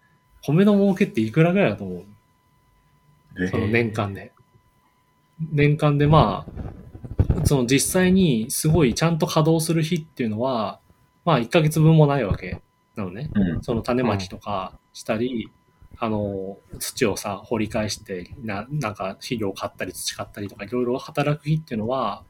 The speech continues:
Speaker 1: 多分トータルで見れば一ヶ月分くらいなのね。
Speaker 2: うん。うん。
Speaker 1: がっつりそのことに時間を使ってる時間。あとはまあ、
Speaker 2: うんうん。
Speaker 1: 細々気にしてるっていうだけなんだけど、その、な-、水とかね、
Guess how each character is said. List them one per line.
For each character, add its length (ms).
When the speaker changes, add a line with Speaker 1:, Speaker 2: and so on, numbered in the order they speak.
Speaker 1:
多 100
分 200
ト 80
ー 80
タ 120
ル 80
で 80
見 140
れ 80
ば 480
一 160
ヶ 100
月 220
分 220
く 100
ら 120
い 140
な 160
の 60
ね。 0
Speaker 2:
う 20
ん。 40
う 40
ん。 20
Speaker 1:
が 80
っ 100
つ 140
り 100
そ 120
の 160
こ 100
と 100
に 80
時 140
間 100
を 40
使 180
っ 60
て 140
る 80
時 80
間。 180
あ 80
と 100
は 100
ま 80
あ、 20
Speaker 2:
う 40
ん 60
う 20
ん。 40
Speaker 1:
細 180
々 120
気 120
に 100
し 100
て 100
る 180
っ 100
て 60
い 40
う 40
だ 100
け 80
な 60
ん 40
だ 80
け 100
ど、 200
そ 140
の、 200
な-、 260
水 260
と 120
か 100
ね、 160